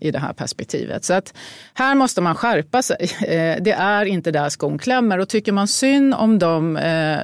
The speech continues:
som har det svårt att, att finansiera sin mat, ja, då är det riktade stöd. Och här gör ju finansministern rätt. Då använder man bostadsbidrag och så vidare. Det är klok politik. Sen finns det ytterligare en aspekt här och det är ju att man har en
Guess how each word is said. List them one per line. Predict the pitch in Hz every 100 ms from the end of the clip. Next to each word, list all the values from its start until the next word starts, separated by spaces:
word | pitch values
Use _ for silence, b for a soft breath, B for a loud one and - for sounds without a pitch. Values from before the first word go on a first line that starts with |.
| -
som | - 165 156
har | 160 156
det | 151
svårt | - 269 302 220 -
att, | 180
att | 165 -
finansiera | - 165 147 147 139 143 127
sin | - 160
mat, | 214 269 139 -
ja, | - 196
då | 185 247
är | 269
det | 214
riktade | 208 208 - 151
stöd. | - 294 -
Och | 165
här | 339
gör | 403
ju | 135
finansministern | - 143 - 143 135 - 233
rätt. | - -
Då | -
använder | 240 165 226 196
man | 165
bostadsbidrag | 156 147 135 - 156 131 - -
och |
så | -
vidare. | 143 - -
Det | 180 220 165 156 - 135
är | - B B B B _
klok | - 151 -
politik. | 143 127 - 104 - B B B B
Sen | - - 349 339
finns | 294 226
det | 208
ytterligare | 208 233 277
en | 151
aspekt | 135 123 -
här | 131 123
och | 190
det | 196
är | 302
ju | 233
att | 180
man | 202 180
har | 190 156 156 -
en | - 160 156 156